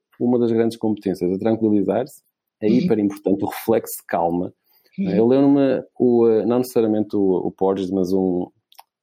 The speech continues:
Speaker 1: um senhor chamado Benson, cardiologista. E o Benson começou a estudar o resposta de relaxamento.
Speaker 2: Hum.
Speaker 1: Portanto, o que é que ele estudou? Aquilo que já existia, feito anteriormente, não é? A resposta do, o relaxamento muscular progressivo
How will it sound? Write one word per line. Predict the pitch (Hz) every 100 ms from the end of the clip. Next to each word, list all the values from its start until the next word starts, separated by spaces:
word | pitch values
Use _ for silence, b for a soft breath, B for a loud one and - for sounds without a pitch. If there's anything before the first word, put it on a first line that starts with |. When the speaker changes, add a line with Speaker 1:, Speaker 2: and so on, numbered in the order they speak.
| _ -
Speaker 1:
um | 98
senhor | - 104 95
chamado | - 98 95 95 90 90 87 85 85 85 -
Benson, | 87 98 95 85 78 - _ _ _ _ _ _
cardiologista. | - 92 92 92 80 82 - 71 - b b b b b -
E | 139
o |
Benson | 135 110 180 110
começou | - 120 -
a | 127
estudar | - 123 127
o |
resposta | - - 123 127
de | 117
relaxamento. | 113 117 117 120 113 87 - _ _ _ -
Speaker 2:
Hum. | 208 202
Speaker 1:
Portanto, | 202 151
o |
que | 165
é |
que | 151
ele |
estudou? | 139 123 82
Aquilo | 82 110
que | 104
já | 107
existia, | 101 98 - 180 269
feito | - 98 107
anteriormente, | - 104 101 131 -
não | 127
é? |
A |
resposta | 127 - 95 92
do, | 92 82 78 -
o | 85 85
relaxamento | - 82 80 82 -
muscular | 80 - -
progressivo | - 127 - 117 120 120 110 110